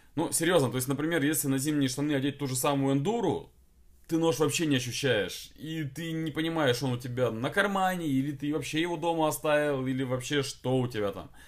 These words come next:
Здесь ты чувствуешь, да, вот он здесь, при этом он абсолютно не отягощает и как-то, ну, не беспокоит владельца. Кроме того, мне очень понравилось работать им в зимних условиях.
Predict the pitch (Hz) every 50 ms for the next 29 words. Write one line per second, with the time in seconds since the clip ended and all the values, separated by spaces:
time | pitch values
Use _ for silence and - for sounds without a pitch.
0 | - - - - - - - - - - - - 117 107 113 123 175 214 233 233
1 | - - - 175 202 185 165 - - - - - 214 254 240 - 196 185 175 147
2 | 123 120 - 123 123 147 139 110 - - - - - - - 143 151 151 151 -
3 | 156 151 139 107 95 98 113 123 165 208 233 226 - - - - - 143 160 160
4 | 160 156 156 143 - 180 175 143 143 139 139 135 135 151 151 160 - - 220 226
5 | 208 151 - - 127 - 156 139 - 143 147 151 180 196 170 156 151 147 147 139
6 | 127 - 120 113 123 113 104 90 87 98 92 90 87 80 - - - - - -
7 | - - 147 185 208 226 226 196 185 185 175 151 147 147 156 160 165 - - 156
8 | 147 147 147 151 151 151 147 147 143 135 127 - - - - - - - - -
9 | - - - _ - 131 131 135 139 143 156 170 160 131 117 - - - 135 147
10 | 170 185 151 123 107 117 135 135 135 127 131 131 123 - 135 120 107 92 80 78
11 | -